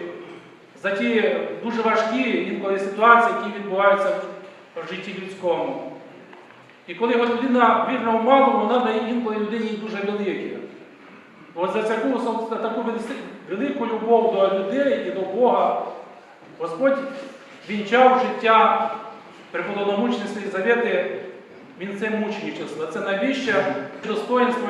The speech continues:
людини, яке може, може людина тут отримати на землі, тому що цей вінець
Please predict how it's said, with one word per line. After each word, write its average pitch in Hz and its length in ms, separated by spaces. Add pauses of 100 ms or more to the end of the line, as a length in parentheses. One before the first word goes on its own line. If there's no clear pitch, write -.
людини, 208 580 (380)
яке 185 200
може, 214 400 (520)
може 190 220 (140)
людина 202 220
тут 196 320
отримати 202 360
на 185 120
землі, 185 340
тому 190 180
що 196 140
цей 202 160
вінець 247 480